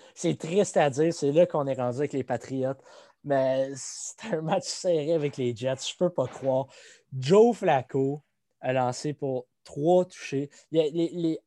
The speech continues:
oui, il a lancé pour une interception, mais il était capable de lancer la balle profonde à, à Breshad Perriman, fois après fois, coup après coup. C'était, honnêtement, c'était offensivement et défensivement. J'avais,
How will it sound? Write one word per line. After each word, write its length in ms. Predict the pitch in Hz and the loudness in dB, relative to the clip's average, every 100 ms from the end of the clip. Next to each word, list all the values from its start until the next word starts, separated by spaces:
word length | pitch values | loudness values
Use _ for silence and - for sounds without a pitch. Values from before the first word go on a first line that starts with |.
| _ - | _ -6
oui, 160 | 170 | 2
il 40 | 226 | 4
a 40 | |
lancé 280 | 175 147 - | 6 4 0
pour 160 | 160 147 | -2 -2
une 80 | 143 | -2
interception, 600 | 135 131 - 117 - 170 | -2 -4 -4 -6 -2 -2
mais 140 | 151 | -2
il 80 | 120 | -6
était 200 | 117 135 | -8 -10
capable 300 | 147 147 165 | -12 -12 -8
de 60 | 131 | -6
lancer 440 | 127 123 - 139 | -6 -8 -8 -6
la 160 | 127 107 | -6 -8
balle 320 | 110 139 135 | -8 -6 -6
profonde 580 | 120 123 110 127 127 127 _ _ _ | -6 -6 -6 -6 -8 -8 _ _ _
à, 340 | 117 107 104 | -8 -8 -8
à 40 | 110 | -12
Breshad 560 | 113 120 - 175 156 | -8 -6 -2 0 0
Perriman, 640 | - 147 123 117 123 127 131 - _ _ | 0 0 0 -2 -4 -6 -6 -12 _ _
fois 360 | - - 175 147 | -20 -6 -2 -2
après 280 | 135 131 | -6 -10
fois, 240 | 117 151 147 | -8 -6 -8
coup 240 | - 175 | -4 -2
après 300 | 147 - 123 | -2 -2 -10
coup. 260 | - 147 151 - - _ | -8 -8 -8 -10 -20 _
C'était, 1040 | - - 131 - 147 135 135 135 131 131 127 - - _ | -16 -6 -6 -4 0 2 2 2 0 -2 -6 -12 -20 _
honnêtement, 400 | 170 165 160 190 | -6 -4 -2 -4
c'était 260 | 190 - 113 _ _ | -4 -4 -10 _ _
offensivement 760 | 196 180 180 170 - 147 170 170 | -8 -2 0 0 -4 -4 -2 -2
et 140 | - 214 | -2 0
défensivement. 840 | 170 - 156 127 - 127 131 143 | 0 0 -4 -4 -8 -6 -4 -2
J'avais, 680 | 127 110 113 123 117 104 104 | -4 -6 -6 -4 -4 -6 -10